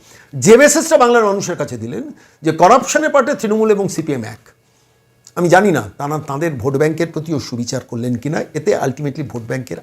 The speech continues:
আরও ক্ষতি হবে বলে আমার বিশ্বাস। ভুল কি ঠিক সেটা ভবিষ্যতে যাবে, কিন্তু তৃণমূলের সঙ্গে সিপিএমের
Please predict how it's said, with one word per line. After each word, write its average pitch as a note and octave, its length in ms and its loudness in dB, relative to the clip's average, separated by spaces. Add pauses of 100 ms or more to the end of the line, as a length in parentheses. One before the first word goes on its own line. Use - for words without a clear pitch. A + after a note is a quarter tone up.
আরও D3 200 -4
ক্ষতি - 320 -12
হবে A#2 160 -8
বলে G3 160 0
আমার F#3+ 280 0
বিশ্বাস। G2+ 380 -12
ভুল C#3+ 160 -4
কি F3 140 -10
ঠিক G3 180 -6 (320)
সেটা C4 160 6
ভবিষ্যতে B3+ 520 4
যাবে, C4 220 -4
কিন্তু - 440 -10
তৃণমূলের A3 340 0
সঙ্গে - 260 -4
সিপিএমের F#3 460 -6